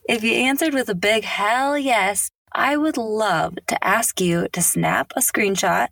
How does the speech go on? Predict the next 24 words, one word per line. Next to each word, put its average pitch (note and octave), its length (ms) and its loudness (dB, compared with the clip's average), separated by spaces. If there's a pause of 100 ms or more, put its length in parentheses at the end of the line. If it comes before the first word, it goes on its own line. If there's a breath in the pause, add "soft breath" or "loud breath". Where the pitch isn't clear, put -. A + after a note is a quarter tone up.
(120)
and E3+ 160 2
share F3 300 0
it - 120 -2
to A3+ 80 -2
Instagram F3 640 0 (260)
so - 360 0
all G3 240 0
your B3 220 -2
biz F#3+ 380 0
buddies F#3+ 400 0
can E3 160 -2
hear F3 240 2
it - 120 -2
too. - 360 -2 (400)
And G3 180 0
don't G#3 220 2
forget C4 240 0
to - 80 -10
tag A#3 260 0
us G3+ 300 0 (160)
at G3 260 0 (100)
Feel G#3+ 380 0
Good G3+ 300 0
Social E3+ 580 0